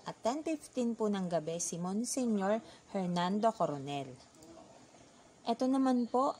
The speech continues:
ang mga schedule ng misa sa Santa Cruz Church. Bukas din po yan para pa rin po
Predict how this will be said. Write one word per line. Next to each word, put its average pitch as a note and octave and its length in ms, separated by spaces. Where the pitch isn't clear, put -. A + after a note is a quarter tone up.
ang A3 160
mga F#3+ 240
schedule F#3+ 560
ng F3 240
misa F#3+ 480
sa - 160
Santa G#3+ 400
Cruz A#3 400
Church. F3 400
Bukas G3 400
din G#3 240
po E3 160
yan F3 320
para F#3 240
pa F3+ 160
rin F3 160
po - 160